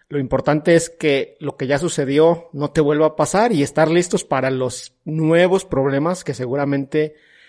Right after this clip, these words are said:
siempre van a, a llegar. Luis, eh, ha sido una plática muy amena contigo.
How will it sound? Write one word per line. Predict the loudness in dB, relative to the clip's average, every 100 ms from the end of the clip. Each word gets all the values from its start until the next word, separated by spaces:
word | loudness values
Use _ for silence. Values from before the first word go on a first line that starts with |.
| _ _
siempre | -2 -2 2 2
van | 2 2 0
a, | -2 -2
a | -8
llegar. | -10 -10 -6 -4 -6 -10 _ _ _
Luis, | -4 2 4 2 -2 -8
eh, | -2 0 2 0 -2 -6
ha | -6
sido | -2
una | 0 0
plática | 0 -2 -2 -6 -2 -2 -4 _ -8
muy | 0 2 2
amena | 2 0 -2
contigo. | -4 -8 -4 -4 -2 -4